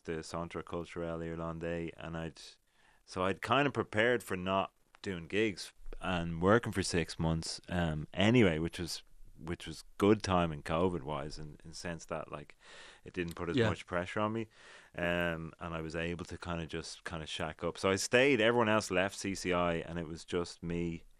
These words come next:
Speaker 1: um, and a priest and a, and a, uh, uh, ex-army <laughs> officer from Cork, um, who ran a tight ship, but the, uh, and,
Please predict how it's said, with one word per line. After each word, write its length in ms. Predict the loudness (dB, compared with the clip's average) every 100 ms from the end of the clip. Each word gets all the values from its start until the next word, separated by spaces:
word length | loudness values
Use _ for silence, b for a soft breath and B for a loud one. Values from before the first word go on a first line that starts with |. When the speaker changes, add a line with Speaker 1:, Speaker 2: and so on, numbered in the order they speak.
| b b b b -8
Speaker 1:
um, 680 | -4 -4 -4 -6 -10 -12 -14 -16 -16 -14 -8
and 140 | -6
a 40 | -6
priest 440 | -4 -4 -6 -10
and 160 | -10 -10
a, 100 | -12 -12
and 300 | -10 -10 -10
a, 640 | -10 -10 -10 -10 -10 -12 -16 _ -20 -20 -20 _ _
uh, 40 | -12
uh, 240 | -12 -12 -10
ex-army 680 | -10 -8 -6 -4 -4 -8 -12 -8
<laughs> 60 |
officer 400 | -6 -4 2 2
from 220 | 2 -2
Cork, 520 | 0 4 4 2 -4 -6 B B B -4
um, 360 | 2 2 2 2
who 120 | 4
ran 240 | 6 6
a 60 | 4
tight 280 | 4 2 2
ship, 360 | 2 2 0 -12
but 220 | -4 -2 2
the, 200 | 4 6
uh, 260 | 6 4 0 -8
and, 480 | 0 2 2 0 -6